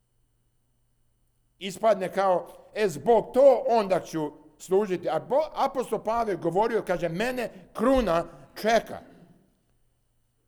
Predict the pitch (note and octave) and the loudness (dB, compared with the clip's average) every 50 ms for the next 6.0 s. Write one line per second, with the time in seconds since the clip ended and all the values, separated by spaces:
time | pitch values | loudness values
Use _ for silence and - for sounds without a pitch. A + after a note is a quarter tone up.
0 | _ _ _ _ _ _ _ - A3+ C4+ B3+ G#3 - - - C4+ C4 B3+ B3+ - | _ _ _ _ _ _ _ -6 -4 -2 -2 -4 -6 -6 -4 -2 -2 -2 0 0
1 | G#3 F#3 E3+ F3 E3+ - - A3+ A#3 G3+ F3+ E3+ F3 - G3 F3+ - - F#3 G3+ | 0 2 2 0 -2 -2 -4 -4 -4 -2 -4 -6 -4 -4 -4 -4 -4 -2 0 2
2 | G#3+ G#3 F3+ D3 A#2+ B2+ - - - - - - - - E3+ F3 F3+ F#3+ - F#3+ | 2 2 0 -4 -8 -12 -14 -20 -20 -20 -20 -20 -10 -2 -2 -2 -2 -2 0 0
3 | F#3+ F#3 F3 G#3 B3 C4+ C#4 C4+ B3+ A3 - G#3 F#3+ G3 A#3 A#3+ B3 - - - | 0 0 0 -6 -4 -2 0 2 2 2 2 0 -2 0 0 -4 -4 -4 -2 -2
4 | - C4 C4 B3 A3 G#3 G#3+ A3+ G#3 F3 - F#3+ A#3 B3 A3+ G3 F#3 F#3+ G#3 A#3 | 0 0 0 0 0 0 0 0 -2 -4 -4 -6 -4 -4 -2 0 -2 -2 -2 -2
5 | A3+ G#3+ F#3+ F3+ - F3 F3+ D#3+ C3 B2+ - A#3 A#3+ - - - E3+ F3 D3 B2+ | -2 -2 -4 -4 -4 -6 -8 -8 -8 0 0 2 2 2 0 -2 -4 -6 -10 -10